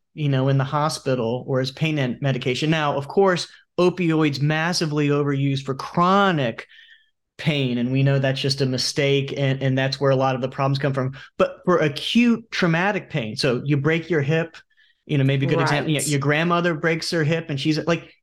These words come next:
Speaker 1: you hope that she's gonna get that morphine in the hospital, 'cause that's where it's still indispensable to the practice of medicine. And there's nothing better. And a lot of those safeguard, the, the real risk is sending someone home with a big supply,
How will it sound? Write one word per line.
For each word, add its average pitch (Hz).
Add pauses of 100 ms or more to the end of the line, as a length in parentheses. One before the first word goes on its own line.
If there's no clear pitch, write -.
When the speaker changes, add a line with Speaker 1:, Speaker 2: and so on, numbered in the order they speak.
(200)
Speaker 1:
you 180
hope 220
that 139
she's 156
gonna 147
get 135 (180)
that 139
morphine 139 (460)
in 160
the 147
hospital, 143
'cause 151
that's 185
where 175
it's 135
still 160
indispensable 160
to 139
the 135
practice 135
of 135
medicine. 170
And 151
there's 139
nothing 156 (460)
better. 180
And 185
a 180
lot 180
of 175
those 160
safeguard, 165
the, 151
the 160
real 196
risk 147
is 131
sending 147
someone 139
home 143
with 131
a 131
big 131
supply, 131